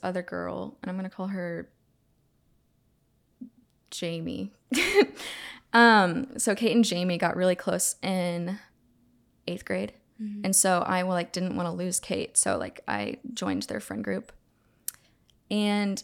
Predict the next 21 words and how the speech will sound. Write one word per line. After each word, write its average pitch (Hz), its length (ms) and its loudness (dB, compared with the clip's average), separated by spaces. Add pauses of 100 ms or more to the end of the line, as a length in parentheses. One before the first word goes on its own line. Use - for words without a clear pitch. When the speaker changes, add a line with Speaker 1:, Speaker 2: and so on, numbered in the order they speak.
Speaker 1:
it 208 120 4
was 208 160 4
becoming 233 420 2
a 269 60 6
lot 175 340 -2
for 220 100 -6
me 208 160 0
to - 220 -4
hold 185 380 -4
in. - 260 -2
And 202 220 -6
so - 120 -2
I, 185 60 0
like, 185 160 -2
wanted 190 300 -4
to - 120 -8
let 180 180 -6
them, 180 200 -6
like, - 240 -6
tell 190 200 -4
them. 240 500 -4